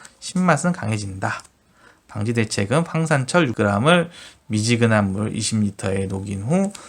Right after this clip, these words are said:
피해 나무 십 엠, 피해 나무에 십 리터씩 삼 일 간격으로 이, 삼 회 토양해 주면, 어, 개선이 된다, 이런 내용입니다. 어, 보통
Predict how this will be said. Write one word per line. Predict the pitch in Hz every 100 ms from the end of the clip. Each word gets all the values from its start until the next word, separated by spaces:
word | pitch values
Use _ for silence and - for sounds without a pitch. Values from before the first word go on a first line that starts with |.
| - - - _ _ _
피해 | - 202 196
나무 | 170 135 131
십 | 175
엠, | 170 165 160 156 147 143 120 117 117 117 113
피해 | -
나무에 | 165 127 107 135
십 | 160 214
리터씩 | 214 214 139 - - 123 -
삼 | - 185
일 | 185
간격으로 | 175 110 110 120 104 95 98 151 175 - - -
이, | 101
삼 | 101 101 104
회 | 110
토양해 | - 160 135 131 131
주면, | - 98 120 120 95 - - - _
어, | 123
개선이 | - 98 113 120
된다, | 98 92 104 113 107
이런 | 98 98
내용입니다. | 101 104 113 113 - - - - _ _ - _ _ -
어, | 104 107 - - - -
보통 | - 180 175 165 -